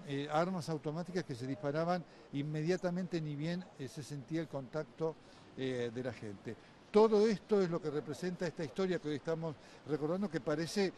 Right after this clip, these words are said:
creíble para quienes no la vivieron, ¿eh? para dar idea del drama, ¿eh? que, eh,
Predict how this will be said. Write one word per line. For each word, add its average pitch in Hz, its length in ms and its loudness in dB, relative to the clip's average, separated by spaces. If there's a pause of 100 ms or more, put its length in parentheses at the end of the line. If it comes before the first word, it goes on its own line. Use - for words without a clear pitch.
(140)
creíble 156 540 2
para 113 180 -2
quienes 131 380 -4
no 143 180 -4
la 143 120 -2
vivieron, 127 560 -2 (440)
¿eh? 170 180 -4
para 139 260 -2
dar 156 180 0
idea 160 540 4 (440)
del 147 460 2
drama, 156 480 4 (400)
¿eh? 151 160 -4 (100)
que, 143 380 0
eh, 127 280 -2